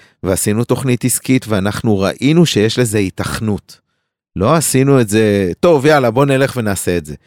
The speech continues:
הם, אה, זה נכון שעם הזמ-, עם השנים, ההיתכנות הכלכלית, אה, היו שנים, אה, טובות והיו שנים לא טובות.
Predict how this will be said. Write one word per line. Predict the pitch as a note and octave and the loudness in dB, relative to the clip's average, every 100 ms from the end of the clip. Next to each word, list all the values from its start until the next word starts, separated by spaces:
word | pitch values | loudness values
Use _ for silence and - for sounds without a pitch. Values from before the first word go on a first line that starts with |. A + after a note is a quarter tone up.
| _ _ _ _ _ - | _ _ _ _ _ -4
הם, | G2+ G2 G2+ | -2 0 0
אה, | G2 F#2+ F#2+ | 0 0 0
זה | G#2 | 0
נכון | G2 - G#3+ | -2 0 0
שעם | - C#3+ E3 | 0 2 2
הזמ-, | C#3 A2+ - | 2 0 -2
עם | B2+ E3 | 0 0
השנים, | D#3+ A2+ C#3+ E3+ | 0 2 2 2
ההיתכנות | G#2+ F#2+ G2 - A2+ C#3+ F3 | 0 -2 -6 -4 2 2 2
הכלכלית, | C#3+ B2 G#2 E2+ F2 C#3 D3+ - - _ _ _ - | -2 -2 -4 -2 0 2 0 -2 -12 _ _ _ -4
אה, | G2+ F#2+ F#2+ F#2 F#2 F#2 F2+ F2+ F2+ F2+ F2 - _ _ _ _ | 0 2 2 0 0 0 0 -2 -2 -4 -8 -12 _ _ _ _
היו | F#2 B2+ | 0 2
שנים, | - C#3 C3 C3 C3 | 2 2 2 2 2
אה, | A#2+ A2+ A2 | 2 0 0
טובות | B2+ G#2+ G#2 G2+ G2+ | -2 2 0 0 0
והיו | A#2+ | 0
שנים | - D3 E3+ | 0 0 2
לא | D#3+ | 2
טובות. | G3 A3 D3 E2+ - | 2 2 2 0 -6